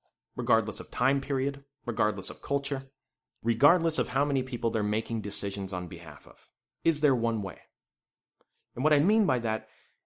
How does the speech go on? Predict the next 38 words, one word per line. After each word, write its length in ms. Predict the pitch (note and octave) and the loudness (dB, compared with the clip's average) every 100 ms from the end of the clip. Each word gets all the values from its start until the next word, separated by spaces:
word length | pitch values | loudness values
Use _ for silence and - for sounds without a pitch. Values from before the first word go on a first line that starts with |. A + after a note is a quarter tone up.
| _ | _
is 240 | C#3+ C#3 - | -4 -4 -2
you 140 | A3+ | 2
may 180 | B3+ A3+ | 4 4
think 280 | - F#3 D3+ | 2 2 2
that 140 | C#3+ | 2
being 280 | C#3+ C#3+ C3+ | 2 4 4
an 60 | |
optimist 460 | B2+ B2 B2 A2+ - | 4 2 0 -2 -2
is 100 | G#2 | -6
a 40 | |
great 320 | G2 G2 F2+ - | -4 -4 -6 -10
thing, 160 | D#2+ - - | -14 -14 -4
all 80 | |
right? 180 | G#2+ A2+ - - | -2 -2 -8 -8
You 100 | C#3 | -2
could 160 | C#3+ D3+ | 0 0
think 160 | D3+ C#3+ | 0 0
that 100 | C#3 | -2
when 120 | C3 | -4
it 60 | |
comes 280 | - C3+ C3 | -2 -2 -2
to 80 | B2+ | -2
your 80 | G#2+ | -4
personal 460 | - E3 - D3 | -2 -2 0 2
life, 200 | C#3+ C#3+ C#3 | 2 -2 -2
it 80 | B2+ | -4
is 160 | A#2 | -4
the 180 | - A#2 B2 | -4 -4 -2
only 380 | D#3 D#3+ D#3 D3+ | -2 0 -2 -2
truly 480 | - C3+ B2+ A#2 | -4 -2 -2 -2
useful 720 | A2+ F#2+ C#3 D3+ - C#3+ C#3 _ _ | -4 2 2 2 -2 -4 -4 _ _
or 140 | A2 | -4
logical 540 | F#2+ A2 B2 B2 B2 A2+ | -2 0 0 -2 -4 -2
way 160 | G#2+ | -2
to 80 | G2+ | -4
go 180 | G2 G2 | -2 -2
about 260 | F#2 F2 | -2 -6
living. 260 | D#2 D2 | -10 -16